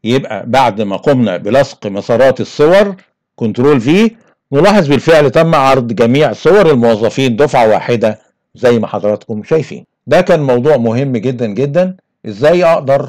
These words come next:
اضيف واعمل عملية ادراج لصور الموظفين، سواء موظفين، طلبة، آه، موردين، عملاء، whatever، دفعة واحدة في برنامج الاكسل. اتمنى يكون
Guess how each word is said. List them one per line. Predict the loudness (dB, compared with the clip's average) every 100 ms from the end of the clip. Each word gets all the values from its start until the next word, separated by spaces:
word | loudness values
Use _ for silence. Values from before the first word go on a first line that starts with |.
| -6
اضيف | -6 -2 -2 -4 -8 -4
واعمل | -2 0 -2
عملية | -4 -4 -4 -4 -6
ادراج | -8 0 2 2 -2 -14 -10
لصور | -8 -2 2 2 0 -8
الموظفين، | -10 -6 -6 -6 -8 -6 -4 -4 -8 _ _
سواء | _ -2 0 -2
موظفين، | -6 -8 -8 -6 -8 -8 -4
طلبة، | -2 0 -2 -6 _ _ _ _ _
آه، | -12 -8 -8
موردين، | -6 -4 -4 -6 -6 -6 -6
عملاء، | -6 -6 -6 -8 -12 -16
whatever، | -6 -4 -2 -4 -12 _ _ _
دفعة | -6 -4 -2 -4 -8
واحدة | -12 -12 -8 -6 -6 -8 _ _
في | -14 -10 -10 -8
برنامج | -10 -10 -12 -12 -14 -18 _ -20 _ _ _ -6
الاكسل. | -6 -6 -12 -18 _ _ _ _ _ _ _
اتمنى | -6 -2 0 0 -2 -4
يكون | -10 -2 0 0